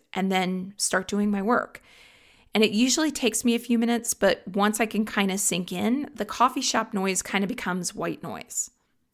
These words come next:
So I bring that up to you because some people here who are trying to get things done might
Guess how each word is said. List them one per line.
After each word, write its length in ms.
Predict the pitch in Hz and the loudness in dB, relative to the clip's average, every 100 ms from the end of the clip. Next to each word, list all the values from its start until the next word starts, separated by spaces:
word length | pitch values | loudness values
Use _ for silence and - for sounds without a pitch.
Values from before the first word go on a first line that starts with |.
| _ _ _ _ - - - - | _ _ _ _ -18 -16 -16 -12
So 160 | - 247 | 2 4
I 80 | 240 | 4
bring 260 | 262 320 | 4 2
that 160 | 294 254 | 4 6
up 140 | 240 | 4
to 120 | - 240 | 4 0
you 80 | |
because 280 | 226 233 247 | 0 -2 0
some 280 | - 262 285 | 0 0 0
people 380 | - 240 240 233 | -2 -2 0 -4
here 380 | - 208 214 214 | 2 4 4 4
who 100 | 196 | 0
are 40 | |
trying 300 | 196 - 302 | 0 0 0
to 60 | 277 | 2
get 180 | - - | -2 -2
things 240 | 185 180 | -4 -2
done 300 | 208 214 196 | 0 0 0
might 340 | 185 190 185 | -2 -2 -4